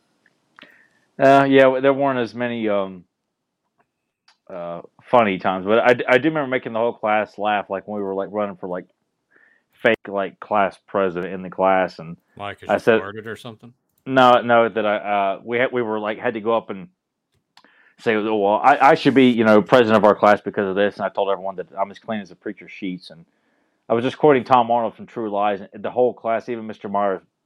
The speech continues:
Speaker 1: busted out laughing over that one. I mean, they just, you know, the whole, like, "No
Speaker 2: <laughs>
Speaker 1: semen on my sheets," they, they just, like, "Oh my God," like, they just thought that was so funny. At the
Speaker 2: Yeah.
Speaker 1: time, I, I really, I
Speaker 2: <laughs>
Speaker 1: didn't take it in that context. I was just saying, "I'm as clean as a preacher's sheets."
Speaker 2: Yeah.
Speaker 1: I was like, "Oh, they're talking about there's no semen on my sheets,"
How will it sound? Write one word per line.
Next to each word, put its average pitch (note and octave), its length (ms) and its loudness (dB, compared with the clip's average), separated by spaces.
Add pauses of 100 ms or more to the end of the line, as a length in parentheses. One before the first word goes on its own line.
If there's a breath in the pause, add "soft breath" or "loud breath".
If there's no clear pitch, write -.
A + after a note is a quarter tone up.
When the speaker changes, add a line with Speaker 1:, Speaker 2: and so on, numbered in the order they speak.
(100)
Speaker 1:
busted A2+ 400 -2
out F2 200 -10
laughing F#2 400 -10
over E2+ 240 -12
that E2 280 -8
one. E2 240 -14
I F2+ 120 -4
mean, F#2+ 120 -2
they G2+ 160 6
just, G2 260 -4 (720 soft breath)
you A2+ 100 2
know, F#2 320 4
the G#2 120 2
whole, G2 280 4
like, F2+ 280 -2 (120)
"No A#2 200 -4
Speaker 2:
<laughs> - 20 -4
Speaker 1:
semen A#2 340 -8
on G2+ 80 -6
my G2+ 160 -2
sheets," G2+ 400 -6
they, G#2+ 140 -2
they G#2+ 260 -2
just, G2+ 260 -6
like, F#2+ 220 -4
"Oh A#2+ 160 0
my F2 220 -6
God," F#2 380 0
like, F2 160 -8
they G2+ 100 -4
just F#2+ 200 -8
thought F#2 160 -6
that E2+ 120 -6
was E2 160 -18
so F#2 180 -6
funny. F#2 480 -10
At G#2+ 100 -6
the A#2 80 -4
Speaker 2:
Yeah. G2+ 60 -6
Speaker 1:
time, D3 220 4
I, A2+ 80 4
I G#2+ 80 2
really, A#2+ 360 2
I A#2 60 4
Speaker 2:
<laughs> C3+ 100 0
Speaker 1:
didn't A#2+ 200 -6 (240)
take C#3 180 -2
it A#2+ 40 -6
in G#2+ 60 -8
that G2 140 -12
context. A2 440 -6
I G#2 80 -4
was G#2 120 -10
just G2+ 160 -14
saying, G#2+ 160 -6
"I'm G#2+ 140 -6
as G#2 100 -12
clean A2+ 180 -6
as F#2+ 100 -8
a F2 40 -10
preacher's F#2+ 320 -8
sheets." A2 380 -2 (240 loud breath)
Speaker 2:
Yeah. F2+ 140 -16 (580 loud breath)
Speaker 1:
I A#2+ 60 -2
was A#2+ 80 2
like, - 100 0
"Oh, C3+ 140 6
they're C#3 80 6
talking B2+ 160 0
about A2 140 -6
there's G#2 100 -8
no A2+ 80 -4
semen C3 340 -10
on G2 80 -8
my F#2+ 120 -6
sheets," C3 380 -10